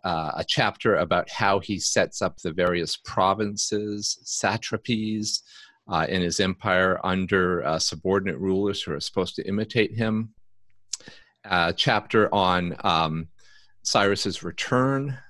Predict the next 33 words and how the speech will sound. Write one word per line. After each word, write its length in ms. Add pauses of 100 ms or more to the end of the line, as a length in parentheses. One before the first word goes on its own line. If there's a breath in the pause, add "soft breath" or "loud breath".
(260 loud breath)
uh, 240
to 140
Persia 640
for 200
a 100
seventh 580
visit 440
where 200
he, 240 (100)
uh, 200
realizes 760
that 140
he's 140
close 340
to 120
death 400
and 140
how 160
he 160
dies. 520 (520 loud breath)
And 180
finally, 500
a 60
chapter 640
about 420
what 220
happens, 840
uh, 360
to 140
the 100
Persians, 1120 (560 loud breath)
um, 340 (160)
after 800